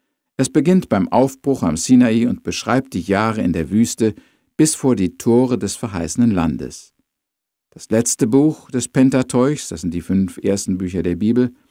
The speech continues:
ist Deuteronomium oder das fünfte Buch Mose. Es enthält hauptsächlich die Abschiedsreden Moses, bevor das Volk unter der Führung Josuas das heilige Land betritt.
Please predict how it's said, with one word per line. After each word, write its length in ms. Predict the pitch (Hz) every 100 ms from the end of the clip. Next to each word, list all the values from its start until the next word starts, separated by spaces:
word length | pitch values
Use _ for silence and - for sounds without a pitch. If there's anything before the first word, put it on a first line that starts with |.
| _ _ _
ist 300 | 135 123 - _ _ _
Deuteronomium 1000 | 107 107 120 123 110 107 104 90 80 - _ _ _ _ -
oder 340 | 104 104 98
das 220 | - 90
fünfte 400 | - 131 123 -
Buch 240 | - 80 -
Mose. 420 | 73 73 - - _ _ _ _ _ _
Es 140 | 147 180
enthält 340 | 160 156 120
hauptsächlich 580 | 110 117 127 120 139 135
die 200 | - -
Abschiedsreden 800 | 85 - - 101 - 104 107 120
Moses, 540 | 120 127 110 76 - - _ _ _ _ _ _
bevor 280 | 101 92 110
das 160 | 95 -
Volk 360 | 107 113 120
unter 200 | 110 82
der 120 | 80
Führung 360 | 82 107 98 90
Josuas 880 | 85 101 113 107 107 104 107 - -
das 220 | 104 -
heilige 400 | 87 87 90 104
Land 440 | 95 78 76 80 -
betritt. 500 | 104 98 85 -